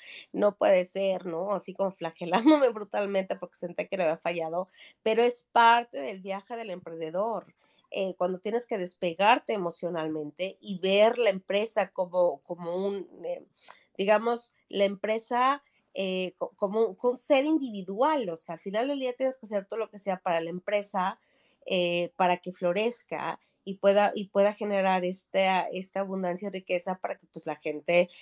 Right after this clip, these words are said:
para que el producto pueda seguir, eh, adelante, para que puedas pagar sueldos, etcétera, etcétera. Entonces, se tienen que tomar decisiones muy duras todos los días, eh, como emprendedor.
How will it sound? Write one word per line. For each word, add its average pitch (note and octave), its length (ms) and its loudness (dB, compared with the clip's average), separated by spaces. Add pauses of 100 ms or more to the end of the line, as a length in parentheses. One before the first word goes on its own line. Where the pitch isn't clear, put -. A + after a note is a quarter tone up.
(320)
para F3 160 2
que F3+ 100 0
el D#3+ 80 0
producto E3 480 -4
pueda F3 220 2
seguir, E3+ 400 -2
eh, D3+ 120 0
adelante, F3 760 2 (200)
para F3 160 2
que E3 120 -2
puedas F3 320 2
pagar E3 280 -2
sueldos, E3 400 -6
etcétera, D#3 380 -8
etcétera. - 400 -6
Entonces, C4+ 380 0 (260)
se - 180 4
tienen C4+ 340 4
que E4+ 120 -2
tomar A3+ 300 4
decisiones A#3 540 0
muy C4+ 320 2
duras D4+ 380 2
todos D4+ 180 2
los C4+ 200 2
días, C4+ 560 0 (360)
eh, F#3+ 540 4
como F3+ 200 -2
emprendedor. E3 640 -6